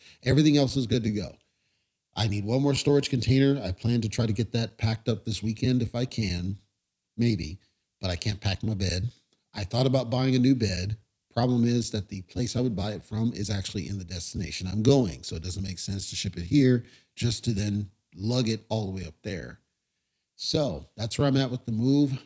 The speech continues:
Uh, endeavors are the endeavors. They continue to pay me. The second one's starting to make some mistakes. It's not their fault. They, they're new to this. But they continue to pay me, and there's plans to bump that money up. So I'm,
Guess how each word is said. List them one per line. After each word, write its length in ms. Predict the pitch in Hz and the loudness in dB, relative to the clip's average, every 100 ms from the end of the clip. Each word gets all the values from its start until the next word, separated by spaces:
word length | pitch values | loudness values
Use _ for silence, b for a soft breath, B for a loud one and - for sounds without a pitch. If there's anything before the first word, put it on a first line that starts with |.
| _ _ _ _ 113 | _ _ _ _ -6
Uh, 140 | 113 | -4
endeavors 480 | 113 110 135 139 123 | 0 2 4 4 4
are 160 | 135 127 | 4 4
the 120 | 123 | 2
endeavors. 600 | 104 113 113 117 - - b b _ _ | 4 2 4 2 0 -8 b b _ _
They 140 | 95 | -6
continue 380 | 87 101 - 107 | -6 -6 -4 -4
to 60 | 98 | -2
pay 220 | - 113 | 0 2
me. 120 | 113 | 2
The 100 | 101 | 0
second 340 | - - 127 127 | -2 -2 0 2
one's 160 | 120 | 0
starting 220 | - 113 | 0 -2
to 60 | 104 | -2
make 140 | 104 | -4
some 160 | - 95 | -4 -6
mistakes. 600 | 71 - 123 131 - - | -8 -6 -4 -4 -8 -10
It's 160 | - - | -8 -6
not 160 | 113 | -4
their 140 | 107 101 | -4 -4
fault. 380 | - 76 71 - - | -4 -8 -8 -16 -10
They, 200 | 87 78 | -10 -8
they're 160 | 98 85 | -8 -8
new 140 | 85 | -8
to 100 | 73 | -12
this. 260 | 67 - - _ _ _ _ _ - | -18 -20 -20 _ _ _ _ _ -6
But 240 | 120 - - | -6 -6 -8
they 80 | 113 | -6
continue 300 | 107 104 131 | -4 0 0
to 80 | 110 | 2
pay 200 | 127 131 | 2 4
me, 240 | 135 139 | 2 0
and 240 | 120 120 113 | -2 -4 -2
there's 340 | 117 110 - | -2 -4 -10
plans 520 | _ - 156 160 151 | _ 0 2 2 0
to 280 | - 135 131 | 2 4 4
bump 360 | 90 123 139 123 | 0 -4 -4 -2
that 200 | 135 123 | -2 -2
money 280 | 123 120 110 | -2 0 -2
up. 220 | 82 - | -4 -8
So 200 | - 95 | -6 -6
I'm, 320 | 87 92 87 | -4 -6 -6